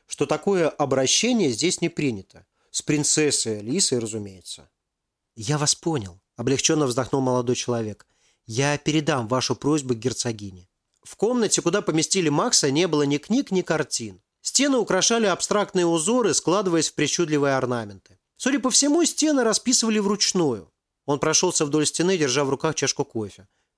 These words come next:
Подёргал дверь. Она оказалась не запертой. Коридор за ней закруглялся. В него выходило ещё три таких же двери. Макс не стал пытаться их открыть, подумал, что это невежливо. В середине коридора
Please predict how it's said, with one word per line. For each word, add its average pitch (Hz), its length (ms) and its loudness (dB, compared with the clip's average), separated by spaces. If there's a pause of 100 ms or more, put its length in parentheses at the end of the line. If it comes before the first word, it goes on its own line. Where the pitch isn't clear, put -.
(140)
Подёргал 220 420 0
дверь. 135 360 0 (480)
Она 214 300 2
оказалась 214 500 -2
не 180 100 0
запертой. 147 600 -4 (320)
Коридор 190 460 0
за 151 140 2
ней 185 180 2
закруглялся. 135 880 -2 (340)
В 123 100 -4
него 202 220 2
выходило 202 520 2
ещё 175 400 2
три 233 280 0
таких 180 360 0
же 165 120 0
двери. 117 460 -6 (340)
Макс 202 280 0
не 208 80 2
стал - 260 -2
пытаться 202 400 -2
их 190 160 -2
открыть, 143 560 -4
подумал, 170 360 0
что - 300 0
это 160 180 -4
невежливо. 113 640 -6 (260)
В - 60 -10
середине 190 420 2
коридора 208 640 2